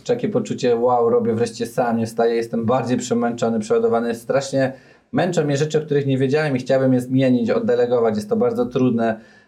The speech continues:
e, na początku, jak się jest małym, ale jeśli chodzi o bycie przedsiębiorcą,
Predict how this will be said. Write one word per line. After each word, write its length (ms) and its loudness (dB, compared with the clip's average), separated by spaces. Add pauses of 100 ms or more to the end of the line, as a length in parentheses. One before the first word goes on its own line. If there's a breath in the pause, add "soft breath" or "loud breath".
(100)
e, 580 2
na 240 2
początku, 480 0
jak 120 2
się 100 0
jest 100 2
małym, 340 2
ale 280 2
jeśli 220 -2
chodzi 160 2
o 40 4
bycie 280 0
przedsiębiorcą, 840 0